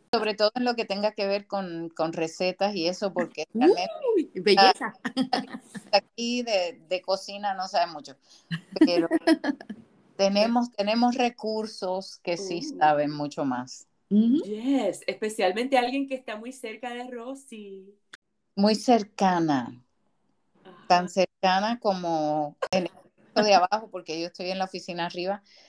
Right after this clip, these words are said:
Speaker 1: Eh, mi, mi mami, la doña de la casa, que
Speaker 2: <laughs>
Speaker 1: cocina espectacular.
Speaker 2: Dijéramos
Speaker 3: Prepárense.
Speaker 2: en México, la mera mera.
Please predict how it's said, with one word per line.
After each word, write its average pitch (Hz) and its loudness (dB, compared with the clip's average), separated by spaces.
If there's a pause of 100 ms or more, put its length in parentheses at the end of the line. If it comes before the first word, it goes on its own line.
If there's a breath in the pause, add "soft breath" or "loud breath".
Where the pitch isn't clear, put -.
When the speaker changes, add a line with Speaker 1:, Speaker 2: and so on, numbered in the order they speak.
(500 soft breath)
Speaker 1:
Eh, 156 -2
mi, 175 -4 (180)
mi 160 2
mami, 208 8 (220)
la 156 6
doña 196 0
de 185 2
la 165 2
casa, 143 -8 (200)
que 135 0
Speaker 2:
<laughs> - -6
Speaker 1:
cocina 240 2
espectacular. 147 -2 (1120 loud breath)
Speaker 2:
Dijéramos 240 10
Speaker 3:
Prepárense. 247 8
Speaker 2:
en 233 4
México, 226 0
la 175 -2
mera 254 2
mera. 214 -2